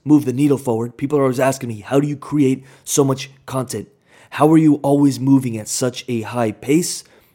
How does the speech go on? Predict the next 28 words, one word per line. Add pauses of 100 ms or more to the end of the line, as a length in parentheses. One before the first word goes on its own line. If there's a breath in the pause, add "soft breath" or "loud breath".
(100)
The
simple
answer, (540 loud breath)
I
don't
do
it
alone. (500)
I
don't
wanna
do
it
alone. (580 soft breath)
And (260)
doing
it
alone (520 soft breath)
can,
I
would
be
half
as
fast
or (560)
honestly,
like,